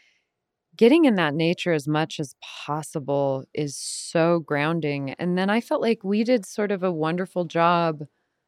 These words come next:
of creating kind of community. And we both,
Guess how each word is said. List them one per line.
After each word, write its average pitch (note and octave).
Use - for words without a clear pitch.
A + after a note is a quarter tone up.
of E3
creating E3+
kind F#3
of D#3+
community. E3+
And D#3+
we F3
both, G3+